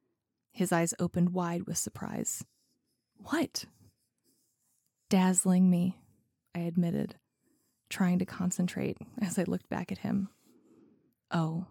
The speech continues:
he frowned. "It's not your fault," I sighed. "You can't help it."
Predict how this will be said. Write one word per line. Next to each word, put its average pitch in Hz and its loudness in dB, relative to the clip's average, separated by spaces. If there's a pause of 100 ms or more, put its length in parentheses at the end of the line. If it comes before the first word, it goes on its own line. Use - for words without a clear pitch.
(560)
he - -6
frowned. 170 -4 (1200)
"It's - 4
not 233 8
your 247 0
fault," - -4 (340)
I 180 -4
sighed. 170 -6
"You 202 -10
can't - -8
help - -6
it." - 2